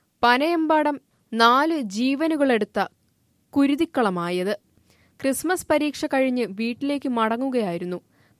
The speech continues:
കരിമ്പ ഹയർ സെക്കൻഡറി സ്കൂളിലെ എട്ടാം ക്ലാസ് വിദ്യാർത്ഥിനികളായ ഇർഫാന, റിദ, മിത, ആയിഷ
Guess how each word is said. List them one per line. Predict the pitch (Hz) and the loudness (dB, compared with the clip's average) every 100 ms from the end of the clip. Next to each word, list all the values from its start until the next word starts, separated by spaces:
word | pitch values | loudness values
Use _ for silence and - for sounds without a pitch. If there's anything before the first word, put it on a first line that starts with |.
| - | 0
കരിമ്പ | 233 247 269 254 240 | 2 2 -2 -4 -6
ഹയർ | - 226 247 | -4 -2 -2
സെക്കൻഡറി | - 269 262 254 247 | -4 -8 -6 -4 -4
സ്കൂളിലെ | 226 233 196 180 185 - | -4 -2 -2 -2 -4 -8
എട്ടാം | 202 - 254 | -6 -4 -4
ക്ലാസ് | 247 233 202 | -2 -4 -6
വിദ്യാർത്ഥിനികളായ | 180 175 202 208 226 214 190 170 170 180 - _ _ _ _ _ | -10 -6 -4 -4 -6 -4 -4 -4 -4 -8 -10 _ _ _ _ _
ഇർഫാന, | 240 233 - 269 247 247 247 _ _ _ _ | -2 -2 -2 -2 0 -4 -8 _ _ _ _
റിദ, | - 220 196 240 240 - _ - | 0 0 2 0 0 -8 _ -8
മിത, | 220 233 254 247 - _ 190 | -6 -4 -2 -4 -4 _ -2
ആയിഷ | 202 233 220 | 0 -2 -4